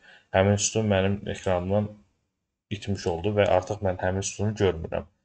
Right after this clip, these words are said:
Və yaxud da mən istəsəm ki, yalnız, e, deməli, ölkə, e, satılan, belə deyək, məhsulların miqdarı və, e, mayə dəyəri görünsün. O zaman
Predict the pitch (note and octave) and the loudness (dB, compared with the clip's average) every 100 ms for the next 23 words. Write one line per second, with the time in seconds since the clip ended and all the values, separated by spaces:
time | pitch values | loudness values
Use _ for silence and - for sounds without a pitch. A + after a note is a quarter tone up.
0 | - _ _ _ _ _ _ _ _ _ | -20 _ _ _ _ _ _ _ _ _
1 | _ - G#2 A#2 G#2+ - G#2+ A2 G#2+ - | _ 0 4 6 4 2 4 4 2 0
2 | G#2 - G#2+ G2 _ _ - G2 G2+ G2+ | 0 4 2 2 _ _ -8 -2 0 2
3 | G#2 G2+ F#2+ F#2 - - - _ _ - | 2 2 0 -2 -6 -14 -20 _ _ -6
4 | F2+ F2 E2+ E2+ E2+ E2+ F2+ E2+ _ _ | -4 -4 -6 -8 -6 -4 -4 -6 _ _
5 | _ - G2+ F#2+ - G#2 A2 B2 B2+ - | _ -4 -4 -4 -2 4 6 6 4 -2
6 | _ _ - F2+ F2+ F2+ F2+ - G2+ - | _ _ -10 -6 -4 -4 -4 -2 -4 -2
7 | G2 G2 - - _ _ _ _ _ _ | -2 -2 -4 -20 _ _ _ _ _ _
8 | F#2+ F2+ E2 F2+ F2+ F#2 - F2+ F2+ F2+ | -4 -4 -4 -6 -4 -6 -4 -4 -2 -2
9 | F2+ F2 F2+ E2+ F2 A2 F#2+ F2 F2+ F#2+ | -6 -6 -2 -2 -2 -4 0 2 2 2
10 | F#2 - F2 F2 F2 F2 F2+ F#2 F2+ F2+ | 0 -6 -10 -6 -6 -6 -2 0 0 -2
11 | E2+ E2+ E2 F2 E2+ E2+ - B2 F#2+ F#2 | -4 -4 -6 -6 -6 -6 -6 -4 -4 -2
12 | F2+ F#2 | -2 -2